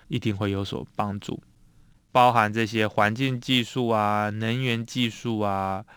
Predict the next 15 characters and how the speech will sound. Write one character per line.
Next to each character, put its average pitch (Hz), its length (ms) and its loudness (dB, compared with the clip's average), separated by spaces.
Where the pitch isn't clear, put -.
这 214 120 0
些， 196 240 4
这 190 180 -6
些 190 140 2
桥 131 180 0
梁 113 180 2
就 117 140 -4
是 110 140 -6
可 107 120 -4
以 98 100 0
被 101 180 -2
建 98 240 -4
构 95 160 -6
起 - 180 -8
来。 - 160 -10